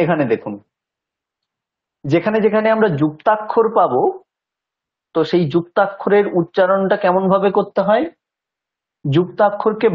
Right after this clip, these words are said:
ভাঙলে যে দুটি বর্ণ পাওয়া যায়, যেমন আমরা এখানে যুক্তাক্ষর পেয়েছি দন্ত শয়বয়ে, তাহলে আমাদের এটাকে ভাঙলে আমরা কি কি পাবো?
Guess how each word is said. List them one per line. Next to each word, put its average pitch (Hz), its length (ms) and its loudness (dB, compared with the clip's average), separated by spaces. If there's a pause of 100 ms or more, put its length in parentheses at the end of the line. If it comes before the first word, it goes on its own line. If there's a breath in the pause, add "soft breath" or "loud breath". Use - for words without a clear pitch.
(100)
ভাঙলে 190 420 0 (260)
যে 156 120 2
দুটি 175 320 -2
বর্ণ 202 320 2 (180)
পাওয়া 147 240 2 (100)
যায়, 107 200 -2 (500)
যেমন 170 300 0
আমরা 180 300 0
এখানে 208 240 -4 (540)
যুক্তাক্ষর 180 580 -2
পেয়েছি 202 320 0
দন্ত 175 240 0 (180)
শয়বয়ে, 147 580 0 (2250)
তাহলে 170 180 2 (100)
আমাদের 196 280 2 (140)
এটাকে 185 240 -2 (120)
ভাঙলে 160 320 -2
আমরা 185 240 0
কি 190 120 -4
কি 185 180 -4
পাবো? 190 200 2